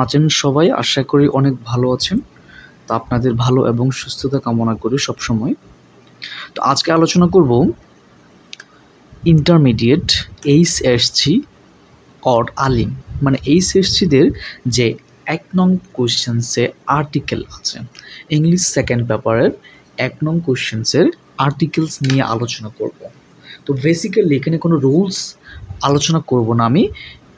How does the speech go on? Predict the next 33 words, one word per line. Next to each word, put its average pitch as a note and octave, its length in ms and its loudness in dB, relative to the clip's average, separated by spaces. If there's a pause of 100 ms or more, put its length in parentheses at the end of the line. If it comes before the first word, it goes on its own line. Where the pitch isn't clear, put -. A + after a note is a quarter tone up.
(220)
ঢাকা E3 300 2
বোর্ড F3+ 220 6
দুই D3+ 120 4
হাজার C3+ 260 4
সতেরো, A#2 320 -4 (580)
ঢাকা B2+ 340 -2
বোর্ড F3 240 4
দুই C#3 120 6
হাজার D3+ 260 6
সতেরো F3 300 2 (140)
যে C#3+ 60 2 (180)
প্যাসেজটা - 600 -4
দেওয়া A2+ 280 0
আছে, - 180 -2 (440)
এই - 60 2 (160)
প্যাসেজটা C#3+ 580 -2
আমরা C#3+ 140 2 (120)
solve A#2+ 260 0 (140)
করব। G#2 200 -2 (1040)
Already E3+ 320 4
আমি G#3 100 4 (140)
solve D3+ 200 2 (100)
করে G3 120 6 (120)
রেখেছি D3 340 0 (420)
আমার B2+ 140 -2 (120)
সুবিধার্থে, C#3+ 600 2
যেহেতু B2+ 220 0 (120)
ভালো B2 220 0
করে C3+ 120 4 (100)
বুঝাতে C#3 320 4 (100)
পারে, A2+ 160 2 (380)
আমি C3 160 0
অ্যান্সারগুলো C3+ 440 2